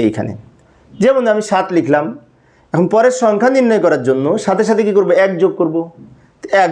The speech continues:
যোগ করলাম, সাথে সাথে এক যোগ করে কত? আট। কিন্তু আট এখানে, এখানে লেখা যাবে না। অক্টাল সংখ্যায় আট লেখা যায় না, আট সংখ্যাটি অক্টালে নাই। অক্টাল হচ্ছে শূন্য থেকে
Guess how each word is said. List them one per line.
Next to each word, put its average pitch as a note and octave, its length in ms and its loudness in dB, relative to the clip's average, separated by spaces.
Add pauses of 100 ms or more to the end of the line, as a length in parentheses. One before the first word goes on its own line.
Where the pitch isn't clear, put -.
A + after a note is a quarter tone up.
যোগ D3+ 180 2
করলাম, G#2+ 240 -4 (840)
সাথে A3 220 0
সাথে A3 220 2
এক G3 140 -2
যোগ G3+ 160 4
করে G3 160 2
কত? F3 100 2 (200)
আট। D#3+ 140 -6 (680)
কিন্তু - 180 -2 (160)
আট G3 180 0
এখানে, E3+ 240 2 (220)
এখানে D#3 280 0
লেখা B2 260 0
যাবে G#2+ 180 -2
না। G#2+ 60 -10 (200)
অক্টাল F3+ 240 -2 (120)
সংখ্যায় F#3 380 0 (760)
আট D#3+ 260 -2 (1200)
লেখা D#3 260 0
যায় A2 160 2
না, G#2 60 -6 (160)
আট D#3 80 -2 (120)
সংখ্যাটি D#3+ 340 -2
অক্টালে B2+ 340 -2
নাই। G2+ 120 -6 (200)
অক্টাল - 220 -2
হচ্ছে D#3+ 220 -2
শূন্য E3 140 0 (100)
থেকে A2+ 120 -2